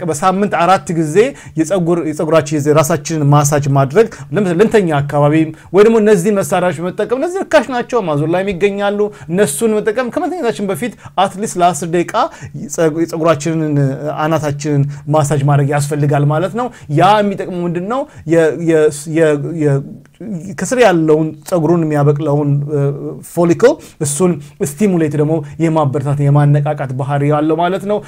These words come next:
ሌላው ደግሞ እንግዲህ ባዮቲን ነው። ፀጉራችን ተቃቀለብን የምትሉ ከሆነ ማደቃቀም የምትሉ ብዙ ጊዜ ከምግብ የምናገኘው ካሎጂን በቂ ስለማይሆን፣ እ፣ አትሊስት ለሶስት ወር ያክል የ-፣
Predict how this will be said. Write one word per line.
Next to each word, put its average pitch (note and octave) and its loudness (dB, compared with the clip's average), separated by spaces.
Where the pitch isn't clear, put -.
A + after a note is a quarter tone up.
ሌላው B3+ 4
ደግሞ A#3 0
እንግዲህ A#3 -2
ባዮቲን G3 2
ነው። A3+ 2
ፀጉራችን E3+ -4
ተቃቀለብን F3+ -4
የምትሉ F3+ -4
ከሆነ F3 -6
ማደቃቀም D3+ -2
የምትሉ F3 -6
ብዙ D3+ -8
ጊዜ F#3+ -4
ከምግብ F3 0
የምናገኘው E3 0
ካሎጂን E3 0
በቂ D3+ -2
ስለማይሆን፣ E3+ -2
እ፣ D#3+ 0
አትሊስት G3+ -2
ለሶስት E3 -4
ወር D#3 -2
ያክል D3+ 0
የ-፣ D3 0